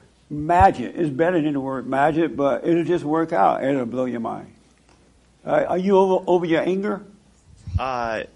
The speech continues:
Speaker 2: I, I believe so. I, I'm, it's been, you know, my mother passed away, and I forgave her,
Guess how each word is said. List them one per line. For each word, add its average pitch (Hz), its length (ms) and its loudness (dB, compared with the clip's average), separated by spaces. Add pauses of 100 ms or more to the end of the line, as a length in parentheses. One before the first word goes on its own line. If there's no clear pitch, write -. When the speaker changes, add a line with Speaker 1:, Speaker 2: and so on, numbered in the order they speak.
Speaker 2:
I, 156 240 4 (160)
I 160 120 4
believe 123 420 4
so. 87 420 2
I, 95 400 4
I'm, 95 420 -2 (480)
it's 110 320 0
been, 104 720 2 (600)
you 107 80 2
know, 101 40 4
my 95 160 4
mother 104 340 4
passed 90 480 0
away, 85 600 -2
and 82 120 -8
I 82 120 -2
forgave 82 540 -8
her, 76 380 -6